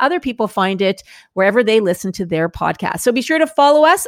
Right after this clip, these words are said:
I'm at Andrea Donsky and at Naturally Savvy. And Lisa?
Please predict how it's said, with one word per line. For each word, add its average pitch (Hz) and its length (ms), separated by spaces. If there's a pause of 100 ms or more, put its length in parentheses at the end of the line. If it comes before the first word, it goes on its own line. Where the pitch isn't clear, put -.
I'm 247 120
at 254 120
Andrea 247 260
Donsky 311 580
and 294 280
at 254 180
Naturally 196 500
Savvy. 262 440
And 214 160
Lisa? 311 300